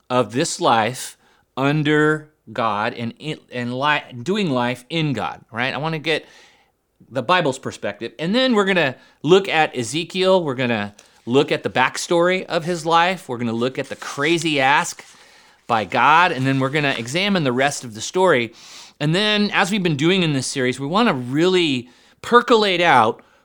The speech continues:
what's God saying to us personally as a result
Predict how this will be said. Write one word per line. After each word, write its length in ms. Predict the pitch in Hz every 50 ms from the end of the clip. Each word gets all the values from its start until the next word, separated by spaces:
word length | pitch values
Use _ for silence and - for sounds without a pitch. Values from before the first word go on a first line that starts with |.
| _ _
what's 420 | - 110 151 170 175 165 - -
God 680 | - - 143 135 135 139 135 131 135 131 131 123 104 107 _ _ _ _ _ _ _ _ _ _ -
saying 640 | - - - - 139 120 107 98 98 98 95 101
to 220 | 104 - - 123 110
us 100 | 104 -
personally 800 | - - - 147 127 - - 110 98 98 95 92 92 95 101 -
as 180 | 101 101 95
a 40 | 104
result 460 | 95 101 95 101 101 101 98 90 -